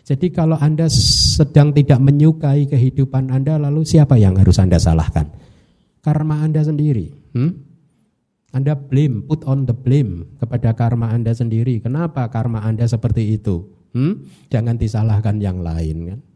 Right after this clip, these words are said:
Ya. Jadi salah satu efek mengenal Dhamma adalah membuat kita menjadi manusia yang sangat positif, tidak lagi menyalahkan orang lain, betul tidak? Hmm?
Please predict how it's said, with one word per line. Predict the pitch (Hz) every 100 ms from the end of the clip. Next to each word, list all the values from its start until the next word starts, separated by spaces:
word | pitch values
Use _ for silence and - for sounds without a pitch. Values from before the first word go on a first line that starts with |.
| -
Ya. | 90 98 - - -
Jadi | - 185 185 - - _
salah | - 190 233
satu | - 160 160 151
efek | 127 120 - - 151 139 - - _ _ 123
mengenal | 123 123 123 123 131
Dhamma | 127 85 131 80 - - _ _ _ _ -
adalah | 160 156 131 98 117 147
membuat | 151 131 127 135 135
kita | 139 131 147
menjadi | 147 131 117 135
manusia | 135 127 127 127
yang | 127
sangat | 120 127 120
positif, | - 135 131 135 131 - - - - - -
tidak | 135 123
lagi | 127 127 135
menyalahkan | 127 127 123 123 - 131 135
orang | 127 135
lain, | 127 139 123 113
betul | 135 185 175
tidak? | 110 90 - _ -
Hmm? | 127 240